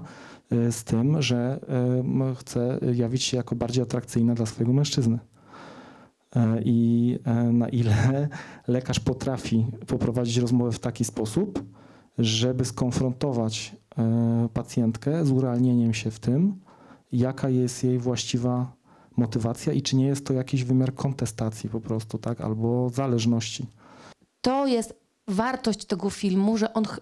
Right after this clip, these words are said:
Speaker 2: on zdejmuje to odium dziwności. Ten chłopiec jest po prostu chłopcem, który się zakochał w koleżance, który biega po krzakach i robi różne takie rzeczy po prostu chłopięce.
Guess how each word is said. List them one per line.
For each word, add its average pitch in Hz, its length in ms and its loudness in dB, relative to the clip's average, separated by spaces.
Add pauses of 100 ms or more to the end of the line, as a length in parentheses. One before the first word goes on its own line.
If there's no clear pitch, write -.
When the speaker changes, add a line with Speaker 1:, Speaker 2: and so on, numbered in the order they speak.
Speaker 2:
on 214 160 2
zdejmuje 220 720 2
to 226 320 -4
odium 214 420 2
dziwności. 202 800 -2 (240)
Ten 233 180 2
chłopiec 208 640 -2 (200)
jest - 200 -6
po 254 100 -4
prostu 208 500 -2
chłopcem, 226 680 -4 (300)
który 330 220 -2
się 302 100 -4
zakochał 247 540 -2
w - 120 -20
koleżance, 214 760 -2 (360)
który 285 240 0
biega 220 400 -2
po 226 160 -4
krzakach 202 760 -6 (540)
i 226 100 -6
robi 226 240 -2
różne 226 280 2
takie 214 300 -2
rzeczy 233 220 0
po - 140 0
prostu - 380 -2
chłopięce. 190 720 0